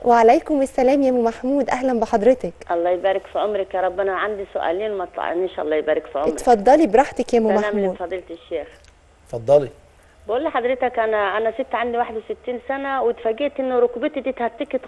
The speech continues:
Speaker 2: خالص، وما بص-، ما أعرفش دلوقتي أسجد في الأرض، فأنا زعلانة قوي على القصة دي، قوي قوي وزعلانة كده.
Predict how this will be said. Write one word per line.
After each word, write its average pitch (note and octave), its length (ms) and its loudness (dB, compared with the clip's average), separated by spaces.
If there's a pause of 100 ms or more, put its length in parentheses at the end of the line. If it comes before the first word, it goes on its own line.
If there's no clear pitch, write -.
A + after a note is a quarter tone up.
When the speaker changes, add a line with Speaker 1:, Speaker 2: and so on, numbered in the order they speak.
Speaker 2:
خالص، C#4 340 2 (560)
وما G#3+ 600 6 (120)
بص-، A3 140 -2
ما G#3+ 220 4
أعرفش A3+ 300 2
دلوقتي B3+ 300 2
أسجد A#3+ 240 -2
في - 120 -10
الأرض، A#3 380 2
فأنا B3+ 280 -2
زعلانة A#3+ 400 2
قوي A#3+ 240 4
على F#3+ 220 2
القصة A3+ 460 -2
دي، A#3 160 4
قوي B3 300 4
قوي A#3 320 4
وزعلانة G#3 500 4
كده. F#3 260 -4